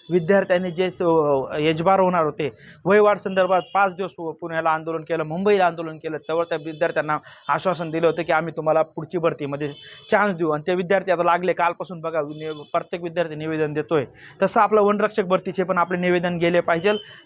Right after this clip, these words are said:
निवेदन पोचले तरच आपलं काही ना कुठे ना कुठे निर्णय लागेल. म्हणून कृपया करून जेवढ्या विद्यार्थ्यांना, आता मी तुमच्यासाठी एवढा बघा, रात्री व्हिडिओ बनवला, हाय, हे माझं कर्तव्य आहे, हे काम आहे, मी करेल तुम्हाला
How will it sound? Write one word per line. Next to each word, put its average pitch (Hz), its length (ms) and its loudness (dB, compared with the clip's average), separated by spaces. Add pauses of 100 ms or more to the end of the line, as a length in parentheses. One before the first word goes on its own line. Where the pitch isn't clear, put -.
निवेदन 220 320 6
पोचले 208 360 0
तरच 196 300 2
आपलं 175 240 0
काही 175 180 2
ना 170 80 0
कुठे 170 220 -6
ना 165 60 -8
कुठे 156 220 -6
निर्णय 160 340 -2
लागेल. 160 300 2
म्हणून 170 240 -6
कृपया 190 420 0
करून 175 220 -4 (420)
जेवढ्या 190 280 4
विद्यार्थ्यांना, 185 580 2 (100)
आता 190 220 -2
मी 190 140 -4
तुमच्यासाठी 185 440 -6
एवढा 165 200 2
बघा, 131 220 -2
रात्री 135 300 -2
व्हिडिओ 180 280 4 (340)
बनवला, 196 460 4
हाय, 196 180 0
हे 190 180 -4
माझं 185 220 0
कर्तव्य 190 460 0
आहे, 170 100 0
हे 180 80 -2
काम 175 300 0
आहे, 151 80 -6
मी 151 80 -10
करेल 185 340 2
तुम्हाला 175 300 0